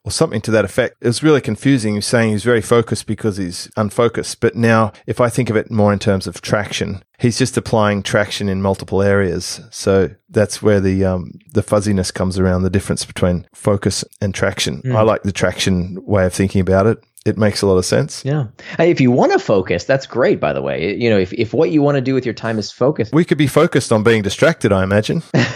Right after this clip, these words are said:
Speaker 2: Well, you can gain traction by doing focused work.
Speaker 1: Right.
Speaker 2: Right. That's totally fine. But if your traction, if what you wanna do with your time is to let yourself daydream, to be completely unfocused,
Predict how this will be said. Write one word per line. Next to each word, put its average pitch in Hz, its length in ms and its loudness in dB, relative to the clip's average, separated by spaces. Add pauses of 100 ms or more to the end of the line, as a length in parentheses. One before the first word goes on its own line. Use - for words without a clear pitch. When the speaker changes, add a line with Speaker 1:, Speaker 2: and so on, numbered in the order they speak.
(720)
Speaker 2:
Well, 240 360 4 (480)
you 165 100 4
can 165 200 0
gain 202 260 0
traction 156 420 -6
by 110 200 2 (300)
doing 135 280 2
focused 104 400 -2
work. 92 180 0
Speaker 1:
Right. 92 220 2 (180)
Speaker 2:
Right. 92 200 0
That's 131 180 0
totally 107 260 -2
fine. 104 220 -2 (240)
But 135 120 2
if 127 160 0
your 170 340 2
traction, 139 520 -4
if 90 120 -6
what 120 180 -2
you 135 220 2
wanna 151 180 4
do 120 140 2
with 120 160 2
your 101 80 0
time 101 520 -2 (120)
is 117 200 2
to 127 120 0
let 131 140 2
yourself 139 300 0
daydream, 131 520 -2 (160)
to 127 80 -2
be 127 120 0
completely 139 800 0
unfocused, - 840 -2